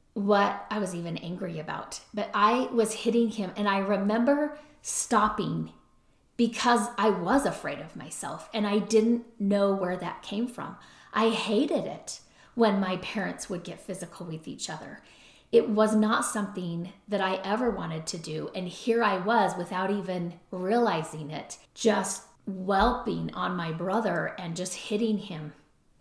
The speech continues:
And so I stopped. Obviously, he got up and ran. And I, I was a little scared, and I remember telling my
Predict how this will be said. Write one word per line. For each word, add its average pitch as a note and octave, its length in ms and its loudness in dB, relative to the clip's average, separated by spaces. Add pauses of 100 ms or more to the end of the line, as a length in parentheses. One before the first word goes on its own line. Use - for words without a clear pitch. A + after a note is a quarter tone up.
(120)
And G3 120 -4
so G3+ 120 -2
I C4 100 6
stopped. - 540 0 (520)
Obviously, F#3+ 480 4
he G3+ 160 -4
got F3 180 0
up E3 220 -4
and D#3 220 -10
ran. D#3+ 460 -2 (420)
And A#3+ 120 6
I, C#4 200 8 (100)
I B3 140 8
was D4+ 140 6
a G4 60 2
little F4+ 280 2
scared, E4+ 440 0
and G3 120 0
I G3+ 60 4
remember A#3 520 4
telling B3+ 560 2
my F#3+ 360 0